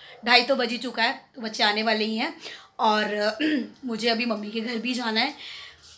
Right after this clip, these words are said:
क्यों जाना है? क्योंकि मुझे हॉस्पिटल जाना है कल, कोई routine checkup है, तो मुझे डॉक्टर से मिलना है। बात हो गई थी, आज मैं इसलिए नहीं गई क्योंकि Monday को बहुत ज़्यादा rush होता है।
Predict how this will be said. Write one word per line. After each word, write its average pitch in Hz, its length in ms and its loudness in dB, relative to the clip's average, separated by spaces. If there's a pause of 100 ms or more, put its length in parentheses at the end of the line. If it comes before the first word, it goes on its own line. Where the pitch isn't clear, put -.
(140)
क्यों 311 180 4
जाना 285 280 6
है? 277 180 2
क्योंकि 269 280 -4
मुझे 240 220 0
हॉस्पिटल 262 680 0
जाना 247 260 -2
है 233 140 -4
कल, 247 280 2 (760)
कोई 262 160 2
routine 233 360 -4
checkup 226 380 0
है, 277 180 4 (360)
तो 220 360 4
मुझे 214 640 2 (160)
डॉक्टर 208 280 -8
से 214 140 -2
मिलना 208 280 0
है। 254 240 -2
बात 214 300 0
हो 220 60 -2
गई 233 200 -4
थी, 294 280 -4 (340)
आज 320 280 6
मैं 262 60 4
इसलिए 262 280 0
नहीं 269 140 0
गई 262 120 -2
क्योंकि 269 240 -4
Monday 220 360 2
को 277 140 0
बहुत 254 360 4
ज़्यादा 220 240 0
rush 220 340 -2
होता 277 240 0
है। 311 180 2